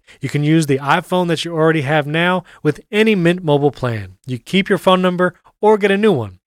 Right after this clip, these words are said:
And if you're not a hundred percent satisfied, Mint Mobile has you covered with a seven-day money-back guarantee. If you switch to Mint Mobile, you can get premium wireless service starting at just fifteen bucks a month.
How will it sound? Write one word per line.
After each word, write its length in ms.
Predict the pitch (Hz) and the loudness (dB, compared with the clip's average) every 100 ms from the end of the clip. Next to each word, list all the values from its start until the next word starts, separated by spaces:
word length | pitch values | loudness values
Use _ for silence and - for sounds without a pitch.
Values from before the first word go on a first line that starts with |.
| - | -8
And 100 | 156 | -4
if 120 | 151 | -2
you're 80 | 165 | 0
not 180 | 170 233 | 2 2
a 60 | 180 | 2
hundred 260 | 196 196 | 0 -2
percent 320 | - - 180 | -4 -2 -4
satisfied, 640 | - 156 131 117 127 117 110 - _ _ | 0 0 0 -2 -4 -4 -8 -16 _ _
Mint 200 | 135 156 | -2 -2
Mobile 300 | 160 160 185 | 2 0 2
has 180 | 170 175 | 2 2
you 80 | 185 | -2
covered 420 | - 185 127 123 | 0 0 0 -4
with 200 | 120 127 | -6 -6
a 40 | 117 | -6
seven-day 840 | - 185 214 220 175 143 131 135 - | -4 -2 -2 -4 0 0 2 -2 -6
money-back 760 | 127 135 170 175 135 123 - - _ | -4 0 0 0 0 -2 -6 -16 _
guarantee. 680 | 123 139 139 127 123 104 95 _ - | -2 0 0 -2 -4 -6 -10 _ -14
If 140 | 123 | -4
you 80 | 170 | -2
switch 240 | - 175 | 0 0
to 80 | - | 0
Mint 220 | 151 185 | 0 0
Mobile, 440 | 196 180 131 123 127 _ | 4 2 2 -4 -6 _
you 100 | 151 | -8
can 120 | 175 170 | -6 -2
get 200 | 139 - | -2 -4
premium 440 | - 170 185 180 | -2 0 0 0
wireless 360 | 170 175 190 - | 2 2 0 -2
service 360 | 151 123 117 | -2 -2 -4
starting 280 | - 139 139 | -2 0 0
at 120 | 135 | -2
just 260 | 120 113 - _ _ _ | -4 -6 -8 _ _ _
fifteen 520 | - 202 - 180 151 | -2 -2 2 2 2
bucks 260 | 131 139 - | 2 -2 -2
a 40 | |
month. 340 | 127 98 92 | -6 -8 -14